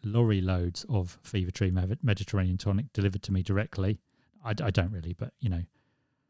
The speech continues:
I should do, really. Probably quite a good idea. Anyway, I sat down with my Mediterranean Fever Tree tonic, all, all chilled, and I thought, "Right,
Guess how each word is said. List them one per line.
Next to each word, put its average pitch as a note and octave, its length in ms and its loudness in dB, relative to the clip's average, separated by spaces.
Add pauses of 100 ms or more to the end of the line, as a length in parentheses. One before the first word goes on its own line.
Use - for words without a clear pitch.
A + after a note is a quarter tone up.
(680)
I A2 60 -6
should C#3+ 240 2
do, E2 160 -4
really. G#2 320 -2 (400)
Probably F#2+ 160 -20
quite A2 200 -12
a G#2+ 40 -8
good A#2 140 2
idea. C3 380 2 (460)
Anyway, D#3 220 10 (1600)
I C3+ 480 8 (480)
sat - 180 0
down A#2 300 2 (220)
with A#2 200 -4
my A2+ 280 2 (100)
Mediterranean A2 480 0
Fever G2 240 -4
Tree G#2 180 2
tonic, A#2+ 340 -2
all, A2+ 280 -2
all A2 160 -2
chilled, B2 400 2 (500)
and A2 80 -10
I G2 60 -4
thought, A#2 240 0 (100)
"Right, A#2 300 4